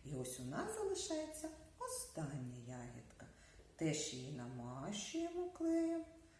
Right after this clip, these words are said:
Клея, ще раз кажу, багато не беремо. Ягідку прикладаємо. І не забувайте, будь ласка, прибирати зайвий клей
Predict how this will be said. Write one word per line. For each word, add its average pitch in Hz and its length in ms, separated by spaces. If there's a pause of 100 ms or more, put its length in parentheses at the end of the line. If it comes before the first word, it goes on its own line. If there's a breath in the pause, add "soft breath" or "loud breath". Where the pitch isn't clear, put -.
(240 loud breath)
Клея, 131 500 (180)
ще 180 300
раз 175 240
кажу, 180 300
багато 139 540
не 233 180
беремо. 269 580 (840 loud breath)
Ягідку 139 760 (200)
прикладаємо. 135 1200 (560 loud breath)
І 190 60
не 196 100
забувайте, 240 640
будь 214 180
ласка, 202 440 (180)
прибирати 160 600
зайвий 131 520 (120)
клей 143 600